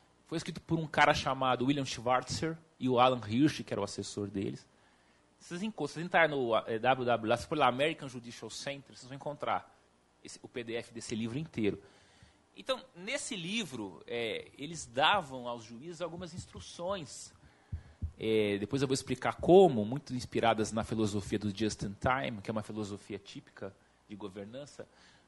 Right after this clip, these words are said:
como fazer os processos andarem mais rápido, como gerir, é, os recursos da vara, da vara judicial, enfim. E os juízes começaram a aplicar. Os juízes se formavam, iam pras, pros seus tribunais, pras suas cortes,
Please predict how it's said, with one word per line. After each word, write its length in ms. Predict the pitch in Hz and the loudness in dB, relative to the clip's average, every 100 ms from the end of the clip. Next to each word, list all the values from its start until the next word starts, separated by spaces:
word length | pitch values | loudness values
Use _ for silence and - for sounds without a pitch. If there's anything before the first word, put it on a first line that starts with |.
| _ | _
como 160 | - 190 | -6 0
fazer 180 | 202 185 | 2 2
os 80 | |
processos 380 | - 170 - 165 | 0 0 2 4
andarem 240 | 170 156 160 | 4 2 0
mais 180 | 165 | -2
rápido, 280 | 147 123 - | 2 0 0
como 180 | - 147 | -10 -8
gerir, 720 | 135 147 123 139 135 107 - | -4 -4 -4 -4 -4 -6 -8
é, 600 | 90 95 90 - - 117 - | -10 -8 -8 -10 -12 -14 -12
os 160 | 107 | -8
recursos 460 | 113 - 120 - 107 | -8 -8 -10 -8 0
da 180 | 110 104 | 4 4
vara, 280 | 107 104 - - | 4 2 2 -4
da 120 | 101 | -4
vara 200 | 98 101 | -2 -2
judicial, 600 | 98 101 - 139 120 120 | -4 -6 -4 2 4 4
enfim. 280 | 127 - 92 - - - - - - _ _ - | -2 -12 -14 -16 -20 -20 -20 -20 -20 _ _ -10
E 140 | 196 | -4
os 140 | 240 | -2
juízes 260 | 208 233 226 | 0 0 -2
começaram 540 | - 240 220 226 247 | -2 0 6 8 8
a 40 | 247 | 4
aplicar. 460 | 247 262 - 202 | 0 -6 -4 0
Os 80 | 180 | 0
juízes 160 | 180 190 | 0 -6
se 80 | 185 | -6
formavam, 680 | 180 180 185 220 160 113 107 | -4 0 2 2 2 -2 -4
iam 240 | 165 185 | -4 -4
pras, 500 | 160 131 123 - - _ _ | -4 -6 -6 -10 -20 _ _
pros 140 | _ - | _ -20
seus 360 | 120 113 - | -18 -18 -20
tribunais, 480 | - 117 113 131 165 | -18 -18 -12 -6 -4
pras 140 | - 123 | -6 -10
suas 220 | 127 - | -10 -8
cortes, 440 | 160 185 175 - | -2 -2 -2 -8